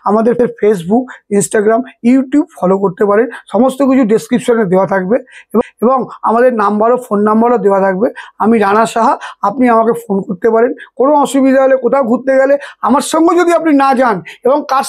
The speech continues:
সাথে কোথায় কোথায় ঘুরতে যাবেন, আমি সেটাও আপনাকে বলে দেবো, ডিটেলস আপনাকে বলে দেবো। আমরা, আমরা বলছি না যে শুধু আমার সাথেই আপনি ঘুরতে যান, এবং আপনি আপনাদের পাড়ায় কার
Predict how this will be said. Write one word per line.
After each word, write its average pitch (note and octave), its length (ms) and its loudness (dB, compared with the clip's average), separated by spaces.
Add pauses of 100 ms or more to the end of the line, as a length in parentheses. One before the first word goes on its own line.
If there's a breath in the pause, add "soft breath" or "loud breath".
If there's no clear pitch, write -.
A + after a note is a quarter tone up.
সাথে E4+ 200 -2
কোথায় E4 300 0
কোথায় D#4+ 180 0
ঘুরতে C4 360 0
যাবেন, A#3+ 340 2 (240 loud breath)
আমি C4 160 0
সেটাও C4 280 0
আপনাকে C#4+ 320 2
বলে G#3+ 260 2
দেবো, G#3+ 220 2 (220 loud breath)
ডিটেলস C4+ 320 0
আপনাকে D4 320 2 (100)
বলে C4 140 4
দেবো। A#3 160 2
আমরা, A#3+ 280 0 (200)
আমরা C4 260 2
বলছি C4 340 -2
না D4 100 2
যে D4 120 2
শুধু B3+ 180 -2
আমার C4+ 280 2
সাথেই D#4+ 200 2
আপনি D#4+ 160 0
ঘুরতে C4+ 300 0
যান, G3+ 160 0 (340 loud breath)
এবং C#4 280 2
আপনি C4+ 340 -2
আপনাদের C4+ 600 0
পাড়ায় C#4 340 2
কার B3 160 0